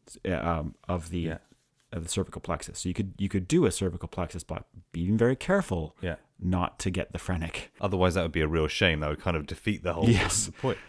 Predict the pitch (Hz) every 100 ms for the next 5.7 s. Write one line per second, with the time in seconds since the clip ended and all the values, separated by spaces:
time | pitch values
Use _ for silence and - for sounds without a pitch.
0 | - 113 95 82 - 107 104 110 107 117
1 | - - 117 - 101 90 87 - 92 90
2 | 87 90 85 82 80 - 85 80 76 90
3 | 143 - 120 101 139 117 104 98 - 143
4 | 151 95 87 87 107 131 - - 117 156
5 | - 110 - 87 80 78